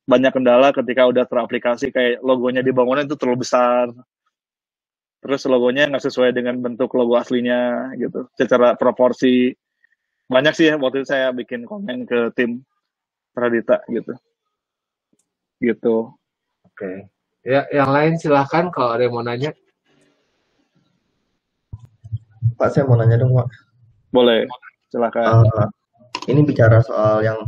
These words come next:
Speaker 3: tadi Bapak bikin arsitektur ruangan itu sih, Pak.
Speaker 1: Ya.
Speaker 3: Eh, eh, kita tahu kan Sumarekon kan ini kayak dia, eh,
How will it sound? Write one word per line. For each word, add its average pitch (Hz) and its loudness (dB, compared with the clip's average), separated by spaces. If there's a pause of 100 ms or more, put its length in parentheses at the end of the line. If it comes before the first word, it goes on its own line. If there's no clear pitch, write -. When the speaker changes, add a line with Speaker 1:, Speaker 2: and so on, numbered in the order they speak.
(160)
Speaker 3:
tadi 107 -4
Bapak 110 -2
bikin 107 -4 (220)
arsitektur 120 -4
ruangan 110 2
itu 120 -8
sih, 113 -10
Pak. 101 -12 (760)
Speaker 1:
Ya. 110 2 (480)
Speaker 3:
Eh, 107 -2 (640)
eh, 117 0
kita 135 0
tahu 143 2
kan 175 2
Sumarekon 151 2
kan 170 4
ini 170 4 (240)
kayak 123 2
dia, 156 0 (1400)
eh, 120 2